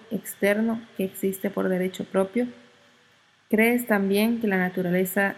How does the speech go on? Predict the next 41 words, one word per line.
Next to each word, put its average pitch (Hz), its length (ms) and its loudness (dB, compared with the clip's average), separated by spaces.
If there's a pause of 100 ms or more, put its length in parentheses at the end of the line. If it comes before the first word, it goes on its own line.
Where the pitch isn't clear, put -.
de 196 160 -2
la 185 120 0
realidad 190 460 0
se - 140 -2
demuestra 202 460 -2
por 202 160 -6
sí 202 160 -4
misma? 202 420 -2 (920)
Cuando 202 300 2
te 196 80 0
engañas 220 380 2
a 240 80 0
ti 214 160 2
mismo 220 500 2
pensando 202 500 -2
que 196 120 -2
ves 185 220 -2
algo, 208 380 0 (140)
das 208 240 -2
por 220 180 -4
cierto 226 340 0
que 220 120 0
todos 202 260 2
los 214 140 0
demás 202 320 0
están 196 320 -2
viendo 208 380 0
lo 196 100 -2
mismo 202 320 -2
que 202 80 -6
tú. 214 260 0 (880)
Pero 196 180 2
te 190 100 0
aseguro, 202 500 2
Winston, 220 680 0 (540)
que 196 80 2
la 196 120 4
realidad 190 440 2
no 214 200 4
es 214 180 2
externa. 214 580 -2